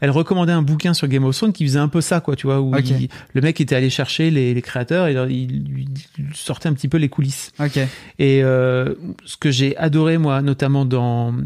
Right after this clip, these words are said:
Speaker 1: j'ai eu une expérience folle avec Tchernobyl là-dessus. Je sais pas si t'as suivi cette, euh,
Speaker 2: J'ai pas, j'ai pas du tout
Speaker 1: c'est une,
Speaker 2: regardé.
Speaker 1: donc c'est une série, euh, H B O qui raconte, euh, de façon assez documentée, parfois un peu fictionnée, euh, le, le drame de Tchernobyl et tout ce qui
Speaker 2: Ok.
Speaker 1: a pu se passer autour de Tchernobyl.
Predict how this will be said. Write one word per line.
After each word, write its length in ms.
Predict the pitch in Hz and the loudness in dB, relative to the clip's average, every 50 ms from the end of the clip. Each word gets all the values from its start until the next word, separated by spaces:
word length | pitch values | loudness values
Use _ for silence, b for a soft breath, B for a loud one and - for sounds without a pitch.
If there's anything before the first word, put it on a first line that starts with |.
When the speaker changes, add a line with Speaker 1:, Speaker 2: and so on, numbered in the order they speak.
| - | -4
Speaker 1:
j'ai 160 | - 131 127 135 | -2 0 2 2
eu 40 | |
une 60 | 139 147 | 2 2
expérience 460 | 147 - - 143 135 139 139 131 - | 0 0 -2 0 0 2 0 0 0
folle 160 | - 190 165 | 0 0 0
avec 140 | 139 120 - | 0 -2 -2
Tchernobyl 520 | - - 156 151 147 135 147 190 220 208 - - | -2 0 2 2 2 2 2 2 0 0 0 -2
là-dessus. 300 | 147 127 - - 233 311 B B B B B B B | -4 -4 -2 -2 -4 -4 B B B B B B B
Je 60 | - | -12
sais 60 | - | -6
pas 100 | - 196 | -6 -6
si 80 | 190 - | -4 -2
t'as 160 | - 151 135 | 0 0 0
suivi 300 | - - - 147 156 170 | 0 -2 0 0 0 0
cette, 240 | - - 131 - 139 | 0 -2 -2 -2 0
euh, 240 | 127 123 123 123 | 0 0 2 2
Speaker 2:
J'ai 80 | 123 123 | 2 2
pas, 320 | 123 139 156 151 143 139 | 2 2 2 2 2 0
j'ai 100 | 131 131 | 0 -2
pas 140 | 127 147 139 | -2 -4 -4
du 80 | 127 127 | -4 -4
tout 60 | - | -2
Speaker 1:
c'est 40 | - | 0
une, 40 | 143 | 0
Speaker 2:
regardé. 180 | 139 127 123 - | 2 2 0 -2
Speaker 1:
donc 120 | 151 127 | -2 -2
c'est 100 | - - | 0 0
une 60 | 165 147 | 0 0
série, 360 | - - 165 160 175 170 160 | 2 0 2 2 2 2 2
euh, 140 | 147 139 143 | 2 2 2
H 180 | 143 131 135 | 2 0 0
B 220 | 127 127 135 143 170 | 0 2 2 2 2
O 180 | 208 240 262 B B B B B | 2 0 -2 B B B B B
qui 200 | B - - 143 | B -2 0 0
raconte, 680 | 117 127 156 170 135 - 180 196 208 202 - - - - | 2 2 0 0 0 2 2 2 0 0 -4 -10 -8 -6
euh, 200 | 170 143 135 131 | -2 0 0 0
de 100 | 127 127 | 0 0
façon 340 | 139 135 127 - 151 151 | 0 -2 -2 -2 -2 -2
assez 260 | 143 139 131 - 190 170 | 0 0 0 2 2 2
documentée, 760 | 156 151 - - 156 143 143 135 - - 156 170 180 170 | 2 0 0 0 0 2 0 0 0 0 0 2 0 0
parfois 400 | 151 - 147 135 - - 156 151 | -2 -2 -4 -4 -2 -2 0 0
un 100 | 143 135 | 2 0
peu 140 | 127 - 156 | 0 0 -2
fictionnée, 600 | 143 - 151 - - - 139 131 131 151 190 202 B B B B B B B | -2 -2 -6 -6 -2 -2 0 2 2 0 0 -2 B B B B B B B
euh, 680 | - 135 123 123 123 123 120 120 120 120 120 120 120 120 | -2 0 2 2 2 2 2 2 2 2 2 2 0 0
le, 340 | 120 120 117 117 117 113 113 | 0 0 0 0 0 0 0
le 260 | 113 113 110 113 113 | 0 0 -2 -2 -4
drame 280 | 113 117 127 135 170 170 | -2 -2 0 2 2 2
de 100 | 151 143 | 2 2
Tchernobyl 440 | 131 - 147 143 139 127 127 120 120 | 0 0 0 2 2 0 0 -2 -4
et 60 | 120 | -4
tout 140 | - - 170 | -4 -4 -4
ce 80 | 156 | -2
qui 80 | 143 147 | 0 0
Speaker 2:
Ok. 80 | 147 139 | 0 0
Speaker 1:
a 20 | |
pu 60 | 170 | 0
se 80 | 156 - | -2 0
passer 240 | - 147 - - 165 | -2 -2 0 0 -2
autour 180 | 143 - 151 | 0 0 -2
de 60 | 127 120 | -2 -2
Tchernobyl. 480 | - - 131 127 131 120 120 113 110 | -2 0 2 2 2 2 0 -2 -2